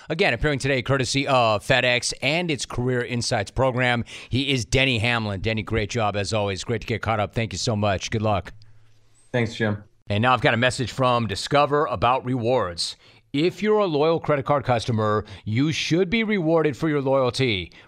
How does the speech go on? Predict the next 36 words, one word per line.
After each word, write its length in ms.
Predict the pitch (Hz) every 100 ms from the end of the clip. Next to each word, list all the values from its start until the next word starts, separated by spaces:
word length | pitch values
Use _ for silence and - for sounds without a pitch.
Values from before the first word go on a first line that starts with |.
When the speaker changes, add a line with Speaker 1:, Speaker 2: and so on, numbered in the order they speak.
| -
Speaker 1:
preferably 560 | 160 180 175 180 160
with 120 | 143
something 400 | - 143 139 151
that's 180 | 131 135
useful, 640 | 110 131 143 151 123 92 78 _ -
you 80 | 180
know, 160 | 120
like 300 | 110 110 104 - - _ -
cash 400 | - 120 131 -
back 340 | 117 123 123
match. 580 | 101 113 107 - - - _ _ _ _
Discover 420 | 110 - 160 165
matches 400 | 120 131 - 107
all 180 | 113 147
the 80 | 180
cash 300 | 175 196 -
back 400 | 208 190 156 - - -
that 140 | 135
you've 160 | 160 127
earned 160 | 143 147
at 80 |
the 140 | 123 131
end 140 | 135
of 60 | 139
your 120 | 139
first 320 | - 147 135
year. 380 | 139 131 92 78 _ 147
How 60 |
cool 200 | - 160
is 80 | 139
that? 380 | 147 127 85 - _ _
Finally, 540 | - 156 147 95 82 - -
rewards 520 | 117 113 110 139 147
that 120 | 110 147
make 260 | 127 135
sense. 580 | - 170 175 87 - -